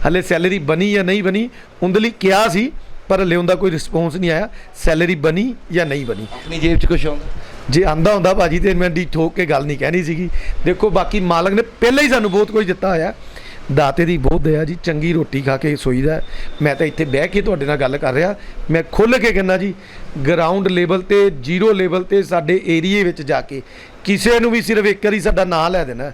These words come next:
Speaker 1: ਕਿ ਮੈਂ ਜੱਸੇ ਪਰਿਵਾਰ 'ਚ ਪੁੱਛਣ ਆਇਆ। ਚੰਗਾ ਜਾਂ ਮਾੜਾ, ਉਹ ਸਾਡਾ ਰੱਬ ਜਾਣਦਾ, ਆਪੇ ਲੋਕੀ ਜਵਾਬ ਦੇ ਦੇਣਗੇ। ਬਾਈ ਸੌ ਵੋਟ ਤੋਂ ਜਿੱਤਿਆ ਜੀ,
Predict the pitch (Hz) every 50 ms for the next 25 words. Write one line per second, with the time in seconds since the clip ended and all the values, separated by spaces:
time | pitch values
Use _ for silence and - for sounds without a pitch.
0 | - - - - - - - - 175 170 180 165 139 151 - - 175 175 - 160
1 | 156 143 139 139 135 - 170 - - - - 156 147 123 113 113 120 - - -
2 | - - - - - - - - - 185 180 180 208 214 208 202 190 180 175 180
3 | 190 202 202 147 190 175 185 175 170 160 147 165 170 170 175 165 170 165 202 220
4 | 208 - - - - - - 170 - 214 202 190 180 190 190 185 - - 226 220
5 | 170 156 185 180 180 165 170 151 175 151 131 123 117 113 120 107 - - - -
6 | - - - - - - 131 123 127 147 151 175 196 190 190 - 202 180 156 160
7 | 160 156 - 185 175 135 139 - 147 151 147 143 160 160